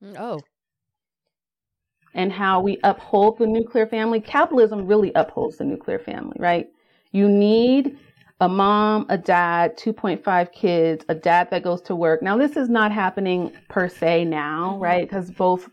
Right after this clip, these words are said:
Speaker 2: mom and dad have to work. Um, but the way capitalism wanted it to be was that dad, um, became a member of capitalism,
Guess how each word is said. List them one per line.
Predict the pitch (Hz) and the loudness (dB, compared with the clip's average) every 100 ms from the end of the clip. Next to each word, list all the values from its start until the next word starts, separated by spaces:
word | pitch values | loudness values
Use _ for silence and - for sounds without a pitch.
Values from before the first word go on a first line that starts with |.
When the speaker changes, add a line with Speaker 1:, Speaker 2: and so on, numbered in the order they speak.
| _ | _
Speaker 2:
mom | 175 175 170 | -2 -2 -2
and | 180 175 | -4 -4
dad | 175 170 170 | -2 -2 -4
have | 170 160 - | -6 -12 -8
to | 160 | -6
work. | 147 143 233 - _ - - - - | -4 -4 -6 -12 _ -20 -20 -20 -2
Um, | 180 175 156 139 - - _ | -2 0 -4 -6 -10 -20 _
but | 208 202 | -2 2
the | 202 | 2
way | 208 | 2
capitalism | 208 - 226 214 190 190 190 180 | 0 -2 -2 -2 -4 -4 -4 -6
wanted | 175 208 262 233 | -2 0 2 0
it | 180 - | -2 -6
to | 175 | -8
be | 165 156 | -4 -4
was | 151 165 | -2 -2
that | 160 156 151 - _ _ | 0 0 0 -6 _ _
dad, | - 190 185 180 - _ _ | 2 2 4 0 -4 _ _
um, | 175 151 - - - | -2 -2 -4 -10 -6
became | 208 - 202 175 170 | -8 -6 -2 0 0
a | |
member | 175 170 165 | 0 -2 0
of | 165 160 | -2 -2
capitalism, | 180 160 175 165 165 170 | -6 -4 0 -2 0 -8